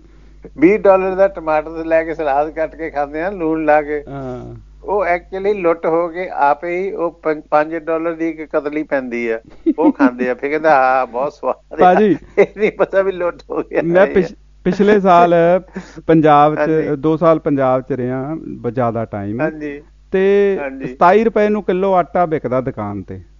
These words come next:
Speaker 2: ਠੀਕ ਹੈ?
Speaker 1: ਹਾਂਜੀ।
Speaker 2: ਤੇ ਮਤਲਬ ਮੈਂ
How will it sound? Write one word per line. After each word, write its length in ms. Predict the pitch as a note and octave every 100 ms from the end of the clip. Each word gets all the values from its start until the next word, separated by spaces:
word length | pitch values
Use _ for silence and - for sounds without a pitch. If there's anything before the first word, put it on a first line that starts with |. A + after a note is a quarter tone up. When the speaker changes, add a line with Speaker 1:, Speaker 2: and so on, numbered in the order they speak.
| _ _ _ _ -
Speaker 2:
ਠੀਕ 180 | C3+ E3+
ਹੈ? 100 | F3 - -
Speaker 1:
ਹਾਂਜੀ। 320 | C3 A2+ G2+ - _ E3+
Speaker 2:
ਤੇ 640 | E3+ E3+ E3 D#3+ D#3 C#3+ - _ _ _ -
ਮਤਲਬ 240 | C#3+ D3
ਮੈਂ 160 | D3+